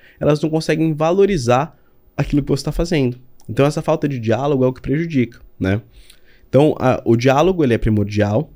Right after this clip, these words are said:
e principalmente vocês saberem que todo tipo de negócio tem uma fase boa e fase ruim. Então a gente tem que passar por essas fases em conjunto. E todo tipo de produto, quando a gente coloca ele no perpétuo, meu maior negócio é o perpétuo, né?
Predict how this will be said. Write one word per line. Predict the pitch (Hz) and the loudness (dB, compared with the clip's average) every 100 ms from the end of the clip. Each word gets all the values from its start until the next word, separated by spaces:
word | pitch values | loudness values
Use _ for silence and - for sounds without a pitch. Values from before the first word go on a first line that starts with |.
| _ | _
e | 117 | -2
principalmente | - 233 247 - 143 185 - - - | 0 -2 -2 0 0 0 -4 -16 -8
vocês | 117 123 143 | -2 -2 -2
saberem | 151 - 165 147 | -4 -2 0 0
que | 139 107 95 - - - _ - - | 0 -2 -2 -6 -20 -20 _ -20 0
todo | 120 - | 2 2
tipo | 196 156 | -2 -2
de | 123 | 0
negócio | 101 110 123 107 - - - | 2 4 4 2 -4 -20 -6
tem | 120 | 0
uma | 123 | 0
fase | 117 104 98 | 2 -2 -2
boa | 90 101 107 180 - - - | -2 0 2 0 -4 -20 -14
e | |
fase | 127 131 135 | -2 -2 0
ruim. | 196 165 92 - | 2 2 0 -6
Então | - | -4
a | 98 | -4
gente | 98 | -2
tem | 107 | -6
que | |
passar | 110 113 | -6 -4
por | 113 | -2
essas | 123 131 | -4 -4
fases | - 117 113 | -6 -6 -4
em | 127 | -4
conjunto. | 190 180 104 95 - - _ - - - | -2 -2 -2 -6 -14 -20 _ -20 -20 -6
E | 127 | 0
todo | - 117 | 2 2
tipo | - - | -2 -4
de | 156 | -4
produto, | - 104 113 185 - | -2 0 2 2 0
quando | 123 | -2
a | 120 | -2
gente | 117 | -2
coloca | 117 113 117 | -2 -2 0
ele | 110 | -2
no | 107 | -2
perpétuo, | - - 135 135 | -4 0 0 2
meu | 127 | 2
maior | 143 | 2
negócio | 175 139 135 139 | 0 2 0 0
é | |
o | 127 | -2
perpétuo, | 135 107 95 - | -2 -2 -2 -2
né? | 101 117 | -2 -2